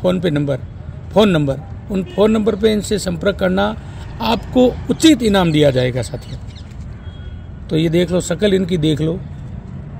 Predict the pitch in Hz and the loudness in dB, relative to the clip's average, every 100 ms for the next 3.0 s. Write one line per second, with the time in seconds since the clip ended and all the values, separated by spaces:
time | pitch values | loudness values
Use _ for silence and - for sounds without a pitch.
0 | - - - - 135 123 156 - 151 190 | -12 -12 -6 -2 0 0 0 -2 0 2
1 | 196 151 156 - - - - - 196 202 | 4 2 0 -6 -10 -10 -8 0 2 2
2 | - - - 202 165 - 202 156 139 139 | -2 -4 -2 0 2 2 4 4 2 -2